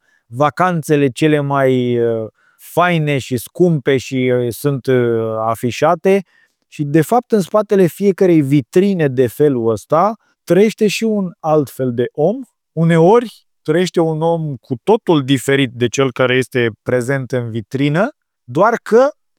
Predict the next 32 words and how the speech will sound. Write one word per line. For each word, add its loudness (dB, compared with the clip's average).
vrem -6
să -2
afișăm -2
lumii, -2
vrem -4
să -6
arătăm -2
lumii -4
doar 0
acea 0
variantă 0
a -2
noastră. -8
Și 0
din 0
ce 0
în -2
ce -2
mai 0
mult -2
începem -2
să -2
ne 0
judecăm 0
unii -2
pe -2
alții 0
doar 2
prin -2
afișajul 0
acestor -2
vitrine. -10